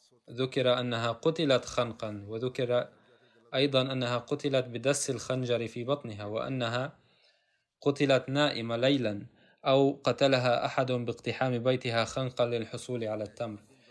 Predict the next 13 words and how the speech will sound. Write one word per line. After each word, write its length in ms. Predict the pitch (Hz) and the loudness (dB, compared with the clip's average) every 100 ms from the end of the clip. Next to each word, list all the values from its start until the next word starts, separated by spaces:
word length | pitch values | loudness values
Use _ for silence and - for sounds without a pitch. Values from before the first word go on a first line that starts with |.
| - _ _ - | -20 _ _ -6
ثم 180 | 131 127 | 0 2
ورد 440 | 120 131 131 131 | 6 6 6 4
في 180 | - 123 | 2 -2
سيرة 300 | - 139 127 | 0 2 2
ابن 180 | 131 123 | 0 -4
هشام 560 | 113 113 - 135 127 123 | -4 -2 2 2 2 -2
أنها 340 | 123 117 113 | -2 -2 -2
صارت 440 | 113 139 135 127 120 | 0 4 4 2 -2
منافقة 560 | 120 139 135 127 120 | 2 2 2 0 2
بعد 260 | 117 117 113 | 2 2 0
قتل 580 | 107 135 - 127 127 - - | -2 -4 -2 -4 -6 -8 -10
أبي 340 | 123 123 120 | -6 -2 0
عفك، 480 | 117 139 - 107 - | 2 0 0 -6 -10